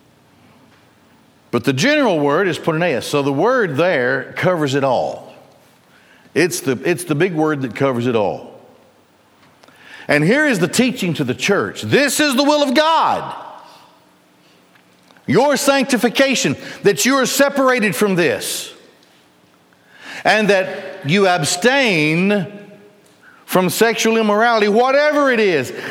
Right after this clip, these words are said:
If it's not sexual behavior between a man and his wife in the marriage chamber, it is sexual immorality, period.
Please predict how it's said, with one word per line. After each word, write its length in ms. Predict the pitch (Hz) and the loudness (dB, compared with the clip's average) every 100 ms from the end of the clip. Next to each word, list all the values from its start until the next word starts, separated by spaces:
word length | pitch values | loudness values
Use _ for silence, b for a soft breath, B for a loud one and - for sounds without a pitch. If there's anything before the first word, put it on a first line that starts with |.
| B B B B | B B B B
If 240 | 202 214 | 2 2
it's 280 | 226 277 208 | 2 0 0
not 400 | 214 254 247 - | 0 2 0 -2
sexual 440 | - 254 240 233 220 | 0 2 2 0 2
behavior 520 | 214 196 226 220 220 | 2 2 2 2 0
between 380 | 196 - 208 170 | 0 0 0 2
a 120 | 147 | 0
man 460 | 139 214 254 247 | 2 2 2 2
and 160 | 202 170 | 0 2
his 220 | 175 131 | 0 0
wife 720 | 131 156 247 269 190 - - - - B B B 170 | 0 2 2 0 -4 -10 -16 -20 -20 B B B 0
in 160 | 196 | 2
the 80 | 160 | 2
marriage 520 | 156 220 254 240 160 | 2 2 2 0 -2
chamber, 540 | - 233 240 233 226 B B B - | 2 2 2 0 0 B B B 2
it 200 | 226 190 | 2 4
is 220 | 151 - | 0 -2
sexual 640 | - 226 247 - 240 226 | 0 0 0 -2 0 0
immorality, 680 | 202 208 190 170 135 95 85 - | 0 0 2 2 2 0 -6 -6
period. 540 | - 185 120 78 - | 0 0 0 -4 -12